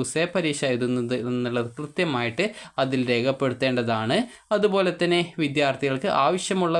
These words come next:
വിദ്യാർത്ഥികൾ ഈ ഒരു സേ പരീക്ഷയുടെ അപേക്ഷ പോലെ തന്നെ, അതായത് അതിന് ആ ഒരു ടൈമിൽ തന്നെയാണ്, അതായത് ഈ ഒരു മെയ് പതിനാലാം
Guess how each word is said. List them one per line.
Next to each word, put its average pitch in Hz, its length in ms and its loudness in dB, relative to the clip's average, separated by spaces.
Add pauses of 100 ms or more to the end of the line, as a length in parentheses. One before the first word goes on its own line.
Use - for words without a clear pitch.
വിദ്യാർത്ഥികൾ 123 520 0 (360)
ഈ 160 100 4
ഒരു 165 120 0 (280)
സേ 160 120 0 (140)
പരീക്ഷയുടെ 180 720 2 (100)
അപേക്ഷ 147 480 0
പോലെ 143 240 2 (140)
തന്നെ, 147 180 0 (160)
അതായത് 151 320 0 (400)
അതിന് 165 380 0 (520)
ആ 151 120 4
ഒരു 160 180 -6
ടൈമിൽ 151 320 0
തന്നെയാണ്, 143 320 0
അതായത് 156 320 0
ഈ 156 80 0
ഒരു 156 140 2 (500)
മെയ് 185 160 2 (240)
പതിനാലാം 156 640 2